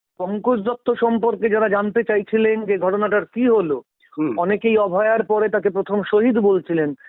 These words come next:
Speaker 1: যে
Speaker 2: হুম।
Speaker 1: তাদের জন্য এই খবরটাই যে আমরা কিন্তু মামলা থেকে সরে যাইনি।
Speaker 2: হুম।
Speaker 1: আমরা মামলা করেছি মহামান্য কলকাতা হাইকোর্টে।
Speaker 2: হুম।
Speaker 1: আহ, ওনার স্ত্রী তিনি মামলাকারিনী। দেখা
Speaker 2: হুম।
Speaker 1: যাক এ মামলার কি অগ্রগতি হয়,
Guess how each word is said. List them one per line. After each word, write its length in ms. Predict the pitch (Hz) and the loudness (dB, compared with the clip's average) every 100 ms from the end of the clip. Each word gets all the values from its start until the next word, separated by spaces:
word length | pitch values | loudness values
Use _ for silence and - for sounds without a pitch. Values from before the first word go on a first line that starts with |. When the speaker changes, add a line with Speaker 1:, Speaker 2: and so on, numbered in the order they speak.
| - - | -20 -6
Speaker 1:
যে 40 | 156 | -2
Speaker 2:
হুম। 140 | - | 0
Speaker 1:
তাদের 440 | 202 190 220 233 | 0 0 0 0
জন্য 320 | 196 240 247 254 | 0 2 2 2
এই 220 | 427 254 | 0 0
খবরটাই 600 | 240 220 214 233 - 262 247 | 0 0 0 -2 -2 -2 0
যে 80 | |
আমরা 240 | 208 196 202 | 0 0 0
কিন্তু 260 | 220 220 | 0 0
মামলা 280 | 220 190 190 | 2 0 0
থেকে 220 | 208 196 | 0 0
সরে 300 | 180 190 190 | 2 2 2
যাইনি। 440 | 160 160 165 196 285 _ _ _ - | 2 0 2 0 -2 _ _ _ -6
Speaker 2:
হুম। 160 | 147 | -4
Speaker 1:
আমরা 200 | 170 190 | -2 -2
মামলা 460 | 226 190 185 190 196 - | 0 0 2 2 2 0
করেছি 360 | 175 202 233 | 0 2 2
মহামান্য 440 | 214 202 220 220 202 | 2 2 0 0 2
কলকাতা 380 | 214 208 226 | 2 2 0
হাইকোর্টে। 540 | 214 220 202 240 254 277 _ - - | 2 0 0 0 0 -2 _ -20 -6
Speaker 2:
হুম। 180 | 156 123 | -4 -4
Speaker 1:
আহ, 200 | 131 165 | -2 0
ওনার 240 | 175 180 202 | 2 0 -2
স্ত্রী 420 | - - 202 240 | -6 -2 0 2
তিনি 260 | 233 226 233 | 2 2 2
মামলাকারিনী। 880 | 202 196 196 190 175 214 185 135 120 _ _ 156 | 2 2 2 2 2 2 2 -2 -6 _ _ -4
দেখা 200 | 175 196 | -2 0
Speaker 2:
হুম। 100 | 208 | 0
Speaker 1:
যাক 180 | 254 | 0
এ 100 | 208 | 0
মামলার 360 | 185 190 196 254 330 _ | 0 0 2 0 -2 _
কি 160 | 185 196 | -2 2
অগ্রগতি 500 | 185 175 196 196 214 | 2 2 2 2 2
হয়, 220 | 226 285 | 2 0